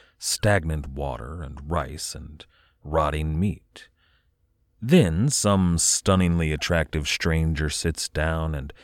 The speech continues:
smiles and laughs with you and delights in your gifts and finally goes to bed with you. It's the best night you've had in years. As dawn arrives, your limbs intertwined.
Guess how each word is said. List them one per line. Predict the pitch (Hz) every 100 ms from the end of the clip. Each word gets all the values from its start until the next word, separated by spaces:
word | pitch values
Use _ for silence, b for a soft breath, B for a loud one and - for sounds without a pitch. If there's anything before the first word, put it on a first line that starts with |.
| b b
smiles | - - 151 120 69 - 76 -
and | 90
laughs | 90 107 104 87 -
with | 65 62 -
you | 64
and | 78
delights | 107 123 131 110 - - 98
in | 90
your | 82 82
gifts | 71 82 76 - - -
and | 82
finally | - 117 117 110
goes | 98 98 95
to | -
bed | 101 127 131
with | 73 67
you. | 78 87
It's | -
the | 131
best | 156 170
night | 139 120
you've | 92 76
had | 73
in | 71
years. | 98 196 120 65 - - - - b b b b b _ _ _ _ _ _ _ _ _ _ _ _
As | 95 98
dawn | 123 139
arrives, | 117 90 90 76 64 65 95 110
your | 123
limbs | 107 95 92 92 101 - - - _
intertwined. | - 85 104 - 78 67 64 64 65 73